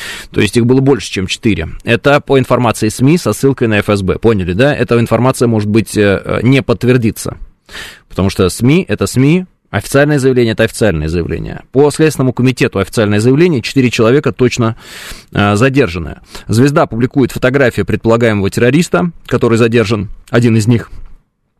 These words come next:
Э, соответственно, я эту фотографию опубликовал у себя тоже в Telegram. Э, так, теперь что, э, от-, а, относительно того, ш-, что до-, что скажет или не скажет президент Российской Федерации. Как вы понимаете, сначала, э,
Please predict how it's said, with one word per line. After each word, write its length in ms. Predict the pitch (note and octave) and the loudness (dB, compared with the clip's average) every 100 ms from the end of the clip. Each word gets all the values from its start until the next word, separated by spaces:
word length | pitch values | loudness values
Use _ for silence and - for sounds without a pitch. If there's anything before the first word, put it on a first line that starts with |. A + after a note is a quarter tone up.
| - | -6
Э, 280 | G2+ G#2+ G#2 | 0 2 2
соответственно, 420 | G2 A2 C#3 - | 0 0 0 0
я 180 | A#2+ C3 | 2 2
эту 240 | A2+ A2 G2 | 2 -2 -2
фотографию 500 | - A2+ C3 - G2 | 0 2 0 0 -2
опубликовал 440 | G#2+ G#2 A2+ G#2+ | -2 0 2 2
у 40 | |
себя 280 | G2+ G2+ A2 | 0 0 0
тоже 300 | G#2 G#2 G2+ | 0 -2 -2
в 120 | F2 G2+ F#2 | -2 0 0
Telegram. 440 | - G#2 G2+ F#2+ E2+ - - - - - - - - - - _ _ | 0 0 2 0 0 -6 -12 -16 -14 -14 -14 -16 -18 -20 -20 _ _
Э, 480 | - A2+ A#2 A2 G#2+ G2+ - - - | 0 2 2 0 -2 -4 -10 -10 -2
так, 240 | B2 - | -2 0
теперь 260 | - - D3 | -2 0 -2
что, 580 | - - D3 C#3+ C3+ - | -4 0 2 4 4 2
э, 40 | B2+ A#2 C#3+ | 0 2 0
от-, 120 | - | 0
а, 120 | E3 | 0
относительно 480 | D#3+ C#3 - D#3+ B2+ | 0 -2 -4 -2 0
того, 220 | B2 B2+ | 2 2
ш-, 100 | C3 - | 0 -6
что 340 | D#3 - C3+ A#2+ | -10 -2 0 2
до-, 480 | C3 C3+ B2+ A2+ | 0 0 -6 -8
что 220 | - - A#2+ | -6 -2 0
скажет 360 | - C#3 B2 A#2 | 2 0 0 -2
или 80 | |
не 100 | A2+ | -2
скажет 320 | A2 - A#2 G2+ | -2 -2 -2 -2
президент 420 | A2+ G#2 A2 G#2+ | -2 0 0 0
Российской 340 | G#2 G2 - | -2 -4 -6
Федерации. 420 | A2 F#2 F#2 - | -2 0 0 -2
Как 160 | G2 - | -6 -4
вы 80 | - | -2
понимаете, 500 | B2+ B2+ D3 C#3+ B2 | 0 2 2 0 -4
сначала, 540 | B2 B2 C#3 G#2+ - - - | -2 0 2 0 -2 -10 -8
э, 320 | - G#2+ G#2 | -2 2 2